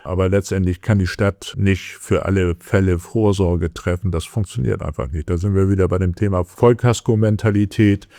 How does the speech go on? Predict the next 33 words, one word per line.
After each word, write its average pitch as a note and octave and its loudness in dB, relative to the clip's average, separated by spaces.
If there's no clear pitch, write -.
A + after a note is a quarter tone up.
die G#2+ 4
es F#2+ 0
eben G#2 2
zukünftig G2 -2
nicht G2 -2
mehr F2+ 0
geben F2+ 0
kann. D2+ -8
Und F2 -6
da F#2 0
ist - -8
für - -8
den F#2 0
Nachbarn G2 0
mitdenken, A2+ -2
gucken, G#2 -2
ich - -10
wohne A#2 2
hier A#2 4
im G2 -2
Bunker, A#2 4
wisst A2+ -2
ihr G#2+ 2
alle, A#2 6
im G#2 2
einzigen G#2 -2
Hochhaus A2 0
der F#2+ 0
Stadt, - -4
fünfundvierzig B2+ 2
Wohnungen, A#2 4
ganz A2 2
viele G#2 2